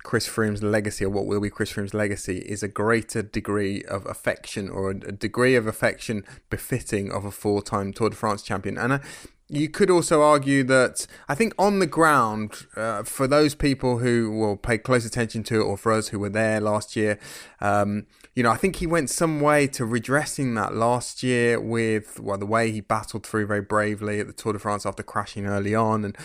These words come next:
just, you know, his dealings with the media. Um, I mean, he's absolute sort of model, um, professional and, and customer to deal with as far as we were concerned. So, you know, it, it, he could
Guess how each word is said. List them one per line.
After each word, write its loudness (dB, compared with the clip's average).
just, -10
you -8
know, -8
his -8
dealings -4
with -8
the -4
media. 0
Um, -8
I -8
mean, -8
he's -10
absolute -8
sort -6
of -6
model, -2
um, -4
professional -6
and, -8
and -10
customer -4
to -6
deal -2
with -4
as -10
far -2
as -4
we -2
were -4
concerned. -6
So, 2
you -2
know, 2
it, -10
it, -6
he 2
could 4